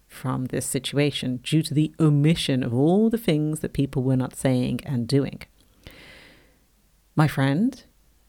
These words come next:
rocks up to this place to work and gradually finds that she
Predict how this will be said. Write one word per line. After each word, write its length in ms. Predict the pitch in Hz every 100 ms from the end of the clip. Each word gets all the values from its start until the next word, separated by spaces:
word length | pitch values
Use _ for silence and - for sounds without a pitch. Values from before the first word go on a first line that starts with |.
| _ _ -
rocks 460 | 127 135 143 - 151
up 140 | -
to 100 | 156
this 180 | 156 -
place 400 | - 127 131 -
to 120 | 147
work 400 | 208 196 - - _ _ _ _ _ _ _ _ - 180
and 600 | 165 160 160 160 156 - _ _
gradually 720 | 131 139 139 165 175 196 233
finds 560 | - 135 127 127 139
that 180 | - 151
she 460 | - 139 135 139